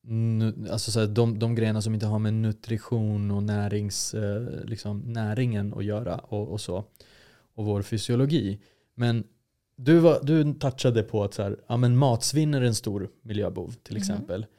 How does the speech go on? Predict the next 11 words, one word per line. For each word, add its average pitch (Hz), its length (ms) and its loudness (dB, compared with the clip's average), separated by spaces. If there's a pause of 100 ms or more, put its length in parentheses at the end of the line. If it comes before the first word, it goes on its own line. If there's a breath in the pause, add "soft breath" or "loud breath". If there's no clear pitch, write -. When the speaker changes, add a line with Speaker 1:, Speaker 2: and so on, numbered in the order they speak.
(460)
Speaker 1:
Men 120 400 0
jag 143 320 10
hade, 127 420 2
jag 147 80 4
har 165 120 8
länge 139 480 2
pratat 117 520 0
om 104 160 0
att 101 100 -4
så 104 120 -4
här, 101 280 -2